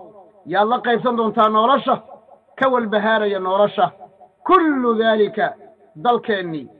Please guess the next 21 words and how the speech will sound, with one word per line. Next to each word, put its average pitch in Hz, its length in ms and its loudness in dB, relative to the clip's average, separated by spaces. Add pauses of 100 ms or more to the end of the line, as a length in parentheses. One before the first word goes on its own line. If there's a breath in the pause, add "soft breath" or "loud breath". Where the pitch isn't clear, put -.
(420)
iyo 190 200 -2
waddankeennii 180 720 -4 (460)
iyo 202 220 2
dalka 247 440 0
muslimiinta 233 920 0
dhammaan 214 540 0
intaba 202 560 0 (560)
qalbigaan 202 480 0
uga 214 180 2
ducaynaynaa, 233 720 2 (480)
carabkana 208 640 0
waanu 185 320 0
uga 214 140 2
ducaynaynaa. 233 720 0 (640)
Axmed 214 380 2
iyo 185 360 -6 (540)
Idaa 180 220 0
Waqaca 220 580 4 (580)
iyo 220 640 2
Abu 208 200 4
Fawzaan 214 640 2